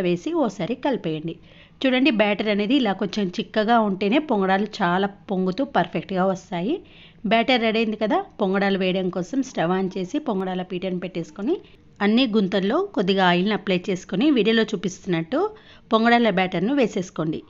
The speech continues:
ఇప్పుడు మూత పెట్టి సిమ్లో ఒక త్రీ ఫోర్ మినిట్స్ పాటు ఉడికించుకోవాలి. అది కూడా సిమ్లో పెట్టుకొనే ఉడికించాలండి. చూడండి, త్రీ ఫోర్ మినిట్స్ తర్వాత క్యాప్ తీసి వీటిని మరొక వైపు టర్న్ చేసి మళ్ళీ సిమ్లో పెట్టుకొని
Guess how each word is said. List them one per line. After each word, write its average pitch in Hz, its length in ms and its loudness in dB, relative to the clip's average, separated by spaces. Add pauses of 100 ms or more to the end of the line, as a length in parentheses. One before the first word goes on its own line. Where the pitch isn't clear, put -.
(340)
ఇప్పుడు 196 260 0
మూత 220 260 2
పెట్టి 202 260 0 (160)
సిమ్లో 185 400 0
ఒక 302 180 0
త్రీ 240 140 2 (100)
ఫోర్ 214 260 0
మినిట్స్ 190 340 -2
పాటు 170 300 -2
ఉడికించుకోవాలి. 165 760 -2 (600)
అది 180 200 0
కూడా 220 140 4 (100)
సిమ్లో 202 340 2
పెట్టుకొనే 190 400 0 (180)
ఉడికించాలండి. 180 760 0 (640)
చూడండి, 240 360 2
త్రీ 240 180 2
ఫోర్ 220 220 4
మినిట్స్ 208 320 0
తర్వాత 180 300 2 (180)
క్యాప్ 175 260 -2
తీసి 175 240 -4 (120)
వీటిని 190 300 0 (120)
మరొక 180 320 0
వైపు 175 320 0
టర్న్ 165 280 -2
చేసి 196 280 -2 (240)
మళ్ళీ 190 240 2 (100)
సిమ్లో 208 340 2
పెట్టుకొని 180 440 0